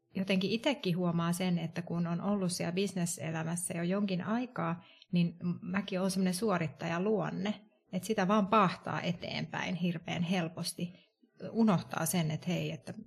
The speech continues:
mun pitäisi ehkä jossain vaiheessa pysähtyä ja kuunnella, että mitkä ne mun oikeat tarpeet on ja mitä mun niinku keho viestittää, mitä mun sisältä tulee. Et jotenkin niinku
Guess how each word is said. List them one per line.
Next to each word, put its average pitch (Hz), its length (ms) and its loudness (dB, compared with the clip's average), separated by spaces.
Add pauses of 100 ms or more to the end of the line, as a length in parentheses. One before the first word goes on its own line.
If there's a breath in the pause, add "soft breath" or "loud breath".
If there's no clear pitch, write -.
mun 185 180 -6
pitäisi 180 260 -6
ehkä 180 220 -8
jossain 175 340 -4
vaiheessa 165 240 -6
pysähtyä - 460 -6
ja 175 100 -6
kuunnella, - 520 -6
että 185 140 -4
mitkä 220 240 -2
ne - 140 -4
mun 160 220 -4
oikeat 170 500 -2
tarpeet 170 560 -4
on 175 160 -2
ja 170 80 -2
mitä 202 280 0
mun 170 180 -2
niinku 170 180 -2 (100)
keho 165 380 0
viestittää, 165 560 -6
mitä 185 300 0
mun 170 120 -2
sisältä - 440 -6 (100)
tulee. 175 360 -6 (880 soft breath)
Et 185 140 0
jotenkin 202 380 2
niinku 170 200 0